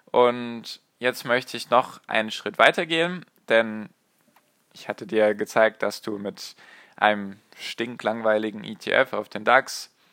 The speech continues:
sieben Komma sieben Prozent Rendite bekommst, beziehungsweise, beziehungsweise bekommen hast die letzten fünfzig Jahre und dass da eben ein Vermögen von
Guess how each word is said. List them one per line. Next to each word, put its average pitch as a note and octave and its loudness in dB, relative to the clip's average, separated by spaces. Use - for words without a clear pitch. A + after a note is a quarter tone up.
sieben A2+ -10
Komma G#2+ -6
sieben G#2 -8
Prozent G2+ -6
Rendite C3+ -6
bekommst, C#3+ 2
beziehungsweise, G2+ 0
beziehungsweise G#2+ -2
bekommen C3+ 0
hast D#3 0
die C#3 0
letzten B2+ 0
fünfzig A#2+ -10
Jahre A2 6
und G#2 -4
dass G#2 0
da G2+ -2
eben G2+ -4
ein G#2+ -2
Vermögen G#2+ -4
von A2 2